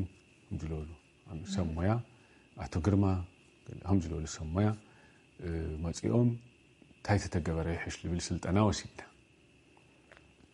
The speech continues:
ድሓር ኣነ ንኦርቶዶክስ ቤተክርስትያን ወኪለ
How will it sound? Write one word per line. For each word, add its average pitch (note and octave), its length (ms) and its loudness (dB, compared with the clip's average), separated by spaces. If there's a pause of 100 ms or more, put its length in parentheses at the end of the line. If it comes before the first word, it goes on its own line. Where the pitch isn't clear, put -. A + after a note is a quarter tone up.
(240)
ድሓር - 280 0
ኣነ G2+ 160 4 (100)
ንኦርቶዶክስ F2 800 0
ቤተክርስትያን E2+ 500 -2
ወኪለ G#2 340 2